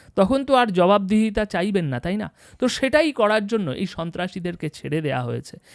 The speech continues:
এবং এই, আহ, বি-, আহ, আপনার, আহ, অধ্যাপক আরও একটি কথা বলছে যে শীর্ষ, এই শীর্ষ সন্ত্রাসীদের তৎপরতা বন্ধে রাজনৈতিক সদিচ্ছা প্রয়োজন, সদিচ্ছা জরুরি।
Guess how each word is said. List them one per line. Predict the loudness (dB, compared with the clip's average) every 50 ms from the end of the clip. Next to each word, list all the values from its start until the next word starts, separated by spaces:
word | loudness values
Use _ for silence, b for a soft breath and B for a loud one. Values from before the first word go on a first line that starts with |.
| B B B
এবং | 6 6 6 6 6 0 -2
এই, | -2 -2 -2
আহ, | -2 -6 -6 -4 -2 0 0 0 0 0 -2 -2 -4 -4
বি-, | -4 -6 -4
আহ, | -2 -2 -2 -4 -6 b b b b b
আপনার, | -6 -4 0 0 0 2 0 -2 -4
আহ, | -4 -6 -6 -4 2
অধ্যাপক | 2 4 6 8 6 6 6 2 0 0 -6 _ 0
আরও | 2 4 4
একটি | 4 2 2 -4 -2
কথা | 0 0 2 2 2
বলছে | 2 2 0 0 -2 -8 -12 b b b b b b
যে | 2 6 6 8 8 6 4 b b b _ _ _ _ _ _ _ _ _ _ _ _ _ -20 _ _ -12
শীর্ষ, | -4 0 0 0 0 -2 0 2 4 2 2 0 0
এই | 2 2 2 2 0
শীর্ষ | -2 -2 -2 -2 -2 0 0
সন্ত্রাসীদের | 0 0 0 0 -4 -4 -4 -2 -2 -2 -2 -2 -2 0 2 2 2 2 0
তৎপরতা | -2 -2 -2 -2 _ -4 -4 -4 -4 -2 0 0 0
বন্ধে | 2 2 2 2 2 0 -2 -2 -4 -6 b b b b b b
রাজনৈতিক | 0 2 4 4 4 4 2 0 -2 0 0 0 -2 -2 -4 -6 -6 -6 -8
সদিচ্ছা | -14 -12 -10 -2 2 2 4 4 4 2 0 _ -8 -4 -2 -2 -2
প্রয়োজন, | -4 -4 -4 -4 -2 -2 -2 -4 -8 -10 -10 -12 -14 -14
সদিচ্ছা | -14 -6 -4 -4 0 0 -2 -2 _ -8 -4 -2 -2 -2
জরুরি। | 0 -2 -4 -4 -4 -6 -8 -10